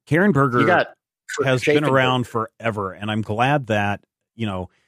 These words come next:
Speaker 1: even though D C canceled all of her Vertigo stuff and told her to take a hike, uh, I'm glad that
Speaker 2: <sighs>
Speaker 1: she's doing stuff over, I think it's still over at I D W or Image, uh, where she's got her Berger books.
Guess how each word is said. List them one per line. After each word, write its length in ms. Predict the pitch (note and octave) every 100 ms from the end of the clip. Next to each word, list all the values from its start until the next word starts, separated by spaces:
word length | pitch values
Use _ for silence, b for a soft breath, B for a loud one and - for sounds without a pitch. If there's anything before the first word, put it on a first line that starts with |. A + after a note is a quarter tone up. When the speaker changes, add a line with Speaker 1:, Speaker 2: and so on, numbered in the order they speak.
| _ -
Speaker 1:
even 240 | C#3+ D3+
though 100 | C3
D 180 | A2+ A#2+
C 200 | A#2 A2+
canceled 480 | - G#2 A2 G#2+ F#2+
all 180 | F#2 G#2+
of 80 | -
her 120 | G2
Vertigo 360 | F#2 G2 F2+ F2+
stuff 320 | - F#2 F2+
and 100 | F2
told 200 | G2+ F#2+
her 80 | F2
to 80 |
take 200 | E2 F#2+ D#2
a 40 |
hike, 380 | - D#2+ C#2+ _ _ _ _ -
uh, 40 | G#2+
I'm 220 | F#2+ A#2
glad 260 | G#2+ A2 B2+
that 120 | A2
Speaker 2:
<sighs> 0 |
Speaker 1:
she's 300 | - A2 G2+
doing 260 | G#2 G#2+ G#2
stuff 320 | - G2 -
over, 280 | A2+ G2 F#2+
I 80 | F2+
think 220 | - D#3
it's 100 | F#3
still 220 | - C#3
over 180 | C#3 C#3
at 60 | C#3
I 80 | A2
D 100 | B2+
W 300 | C#3 C#3 D#3
or 140 | B2 G2+
Image, 400 | A#2 C#3 C#3 - -
uh, 100 | A#2+
where 120 | A#2
she's 160 | A2+ A2+
got 140 | A#2
her 80 | G#2+
Berger 260 | F#2 G#2+ A2
books. 380 | G#2 B2+ -